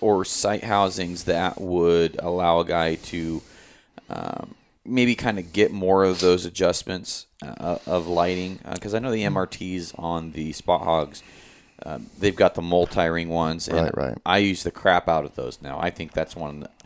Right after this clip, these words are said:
Speaker 1: I personally think that's one of the best sight, the best sight ring they've ever came out with, um,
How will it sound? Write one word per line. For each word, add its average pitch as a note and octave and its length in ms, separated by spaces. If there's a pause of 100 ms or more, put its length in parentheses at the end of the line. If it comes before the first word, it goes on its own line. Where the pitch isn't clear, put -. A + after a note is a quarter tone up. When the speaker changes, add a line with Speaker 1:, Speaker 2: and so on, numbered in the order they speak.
(280)
Speaker 1:
I A2 120
personally D3 440
think F#2 200
that's F#2+ 220
one F#2 100
of D#2+ 60
the D#2+ 60
best E2 280
sight, D#2+ 400
the A2 140
best F2+ 240
sight E2+ 180
ring D#2 160
they've D#2 100
ever D#2 200
came E2 200
out D#2 240
with, D2 260 (580)
um, C#2 460